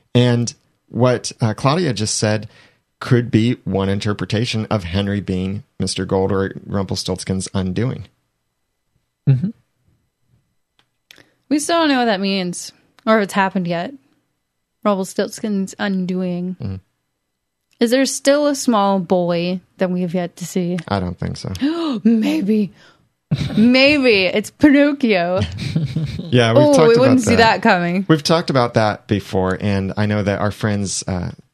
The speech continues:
Speaker 3: I mean,
Speaker 1: over
Speaker 3: like,
Speaker 1: at
Speaker 3: it hasn't happened yet.
Speaker 1: Right. Our friends over at the Once Upon a Time fan podcast, uh, Colleen Roney, has that belief that the young boy is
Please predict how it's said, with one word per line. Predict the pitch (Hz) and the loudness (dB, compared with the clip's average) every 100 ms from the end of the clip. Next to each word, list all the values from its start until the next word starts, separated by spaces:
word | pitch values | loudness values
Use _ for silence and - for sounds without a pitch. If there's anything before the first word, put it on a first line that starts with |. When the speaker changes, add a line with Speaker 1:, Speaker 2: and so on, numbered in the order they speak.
| - | 0
Speaker 3:
I | 247 | 4
mean, | 269 | 4
Speaker 1:
over | 254 | 4
Speaker 3:
like, | - 101 | 2 0
Speaker 1:
at | 135 | -2
Speaker 3:
it | |
hasn't | 240 262 240 | 0 0 0
happened | 262 302 262 | -2 0 -2
yet. | - - - _ | -2 -10 -18 _
Speaker 1:
Right. | 107 95 - - | -2 -2 -8 -4
Our | 117 | 0
friends | 113 131 120 | 0 2 0
over | 113 104 | 0 0
at | 101 95 - - | 0 -2 -4 -4
the | 104 95 | -2 0
Once | 104 | -2
Upon | - 107 | -2 -2
a | 95 | -2
Time | - 101 | -2 -4
fan | 92 110 117 | -2 -2 -2
podcast, | - 98 - 92 - - | -2 -4 -2 -4 -4 -4
uh, | 101 | -6
Colleen | - 117 110 110 98 101 | -4 -2 0 0 -2 -4
Roney, | 107 110 95 90 - _ _ - | -2 -2 -2 -6 -12 _ _ -4
has | 107 95 | -2 0
that | 104 92 | 0 -2
belief | - 95 90 | -2 -2 -4
that | - - | -4 -4
the | 98 | -2
young | 98 101 95 | -2 -2 -4
boy | 90 101 95 92 90 | -2 0 0 0 -2
is | 95 92 87 - | -4 -4 -6 -10